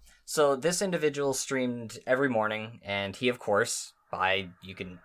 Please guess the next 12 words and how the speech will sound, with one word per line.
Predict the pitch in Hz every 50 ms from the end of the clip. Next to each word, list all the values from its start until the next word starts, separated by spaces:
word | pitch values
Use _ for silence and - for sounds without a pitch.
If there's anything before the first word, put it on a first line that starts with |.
| -
tell | - - - 101 113 113 95
looking | 90 95 - 92 98
at | 113 110 -
the | 123
name, | 110 101 104 107 113 120 123 - - - _ _ - -
he | 107 110
played | - - 98 92 101 104 107
a | 107
combat | 104 - - 92 92 95 104 113 120 120
only | 131 147 151 147 127 113
account. | 101 - 101 92 87 85 - _ _ _ - - - - - - - -
And | 110 104 101 101 101 101 98 101 98 95 92